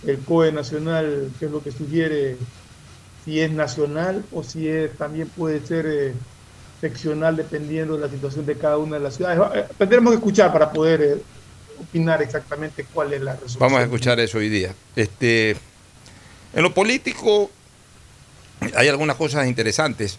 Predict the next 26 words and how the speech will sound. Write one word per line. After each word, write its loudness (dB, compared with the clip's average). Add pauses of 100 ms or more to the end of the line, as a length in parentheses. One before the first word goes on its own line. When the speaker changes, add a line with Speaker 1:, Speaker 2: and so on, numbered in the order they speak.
Speaker 2:
La 4
renuncia, 0
por 2
ejemplo, 2
del -2 (680)
vocal 4
del 2
C 2
N 2
E, 2 (240)
Edu-, 0
eh, 2
eh, -4
Luis -10 (360)
Speaker 1:
Luis 8
Speaker 2:
Verde 6
Speaker 1:
Verde 2
Speaker 2:
Soto. 0
Speaker 1:
Soto. -8
Speaker 2:
Luis 0
Verde 0
Soto -6 (760)
ya 6
ha 4
renunciado, 0 (360)
o, -4